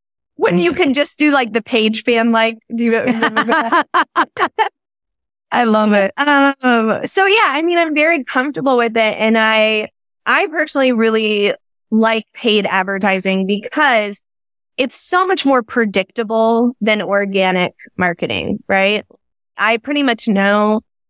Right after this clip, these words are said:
Speaker 1: that if I put a certain amount of dollars into paid ads, that I'm gonna get a certain amount of sales. And I've really focused on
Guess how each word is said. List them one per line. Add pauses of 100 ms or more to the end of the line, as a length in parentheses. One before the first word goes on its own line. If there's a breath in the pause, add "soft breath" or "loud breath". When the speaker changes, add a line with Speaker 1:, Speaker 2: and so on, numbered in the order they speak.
(140)
Speaker 1:
that
if
I
put
a
certain
amount
of
dollars
into
paid
ads,
that
I'm
gonna
get
a
certain
amount
of
sales. (540)
And (240)
I've
really
focused
on